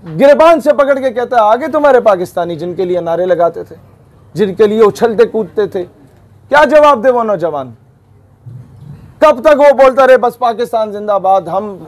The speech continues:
अ, आज़ादी लेंगे"? भाई, आप उसे असला लेके सपोर्ट ना भी करें ना, कम से कम थपकी दे दो। कम से कम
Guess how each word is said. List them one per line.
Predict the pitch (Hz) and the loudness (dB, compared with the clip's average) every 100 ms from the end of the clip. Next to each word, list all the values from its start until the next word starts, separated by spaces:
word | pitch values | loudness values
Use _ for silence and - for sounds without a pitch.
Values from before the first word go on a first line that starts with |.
| 196 | -2
अ, | |
आज़ादी | 202 190 180 196 202 | 0 0 0 -2 -2
लेंगे"? | 180 190 190 | -6 -6 -4
भाई, | 165 226 220 _ _ _ _ _ _ _ _ - | -4 -6 -10 _ _ _ _ _ _ _ _ -4
आप | 170 196 - _ _ _ _ _ _ _ _ _ _ _ _ - | -2 -2 -4 _ _ _ _ _ _ _ _ _ _ _ _ -4
उसे | 185 208 208 185 - _ - - - - _ - | -2 2 2 2 -4 _ -20 -20 -20 -20 _ -6
असला | - 240 247 226 | -2 2 4 4
लेके | 214 208 233 | 2 0 -4
सपोर्ट | 190 220 240 202 | -6 -6 -6 -6
ना | 196 233 | -4 -4
भी | 233 | -4
करें | 226 220 262 | -6 -6 -4
ना, | 262 170 - _ - - - - - _ | -2 -4 -8 _ -20 -20 -20 -20 -20 _
कम | 208 226 | -2 0
से | 190 233 | 0 -4
कम | 208 | -4
थपकी | 214 - 240 202 | -6 -6 -4 0
दे | 196 | 0
दो। | 196 190 - _ - - - _ | 0 -2 -4 _ -20 -20 -20 _
कम | 226 240 247 | -2 0 0
से | - | 2
कम | 254 226 | 0 0